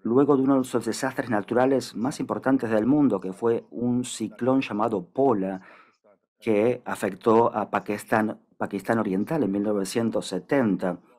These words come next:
Mi padre decía esta historia mucho y era la siguiente. Cuando el ciclón apareció, él tenía una vida bastante privilegiada y en el área donde el ciclón afectó, en Bangladesh, ella, él trabajaba para Shale Oil,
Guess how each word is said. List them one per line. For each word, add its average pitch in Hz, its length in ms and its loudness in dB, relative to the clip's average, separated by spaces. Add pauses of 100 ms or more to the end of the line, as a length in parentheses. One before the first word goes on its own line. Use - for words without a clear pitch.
(540)
Mi 117 100 -8
padre 156 460 2
decía 101 260 0
esta 143 160 0
historia 120 380 -2
mucho 95 320 -4
y 127 100 0
era 151 80 2
la 127 140 0
siguiente. 90 680 -4 (300)
Cuando 131 220 2
el 131 60 2
ciclón 135 640 0
apareció, 110 920 0 (1300)
él 175 240 2
tenía 151 160 2
una 151 120 2
vida 123 280 2
bastante 151 540 0
privilegiada 98 1160 -2 (480)
y 113 160 -8 (380)
en 92 180 -6
el 90 160 -4
área 127 380 2
donde 90 300 -2
el 85 80 -6
ciclón 107 520 -2
afectó, 117 960 0 (500)
en 90 200 -4
Bangladesh, 87 760 -2
ella, 120 200 -2
él 127 100 -2
trabajaba 139 500 2
para 110 280 0
Shale 127 440 -2
Oil, 92 440 -2